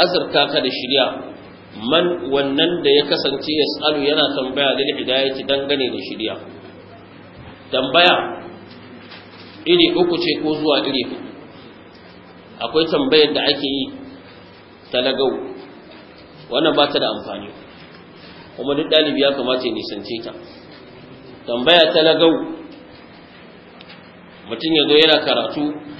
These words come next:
kamar yadda ake yanzu, wani ya zo yana tambayar ka, Annabi Isa, Annabi Dawud da fari ne ko baki ne? Idan ka ba shi amsa, ka ce baki ne ko fari ne, mai zai ƙara mai imani? Babu da zai ƙara mai imani.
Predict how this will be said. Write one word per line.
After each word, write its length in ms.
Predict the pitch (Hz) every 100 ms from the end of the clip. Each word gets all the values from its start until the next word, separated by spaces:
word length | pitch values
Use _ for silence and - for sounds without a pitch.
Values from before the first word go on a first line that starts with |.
| - - - - - - - - - - - - - - -
kamar 180 | 104 139 151
yadda 180 | 156
ake 220 | 143 151 151
yanzu, 160 | 131 127
wani 180 | 139 151
ya 100 | 143
zo 60 | 139
yana 160 | 143 139
tambayar 320 | 127 123 135 131
ka, 100 | 127
Annabi 320 | 123 135 135 131
Isa, 160 | 127 131
Annabi 500 | 131 127 127 143 139
Dawud 240 | 131 135 139
da 100 | 123
fari 200 | 131 131 131
ne 60 | 113
ko 160 | 117
baki 260 | 117 117 127
ne? 80 | 113 113 - - - - - - - - - - - - - - -
Idan 180 | 117 147
ka 120 | 165
ba 160 | 160 165
shi 80 | 165
amsa, 320 | 147 151 135
ka 80 | 151
ce 160 | 139 131
baki 280 | 135 139 156
ne 100 | 127
ko 160 | 135 131
fari 160 | 139
ne, 160 | 143 135
mai 160 | 120 127
zai 80 |
ƙara 240 | 135 135 127
mai 200 | 117 107 104
imani? 260 | 110 107 101 - - - - - - - - - - - -
Babu 240 | 143 160 151
da 80 | 139
zai 140 | 139
ƙara 260 | 135 127 127
mai 220 | 120 110 104
imani. 300 | 113 113